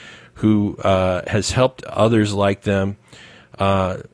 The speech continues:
that, that you have credibility, that you have others' trust, um, that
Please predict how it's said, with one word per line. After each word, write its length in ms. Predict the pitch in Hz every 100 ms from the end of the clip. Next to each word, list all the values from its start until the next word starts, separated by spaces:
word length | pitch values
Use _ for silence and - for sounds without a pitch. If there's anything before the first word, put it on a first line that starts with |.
| _ _ _ _
that, 420 | - 98 101 92 -
that 260 | 90 101
you 200 | 92 107
have 220 | 139 131 -
credibility, 960 | 127 117 107 110 104 104 104 104 101 -
that 200 | 95 90
you 200 | 95 113
have 220 | 127 127
others' 340 | 127 120 107 -
trust, 600 | - 107 101 104 - - _ - - _ -
um, 400 | 98 95 95 101 -
that 540 | 101 104 117 156 -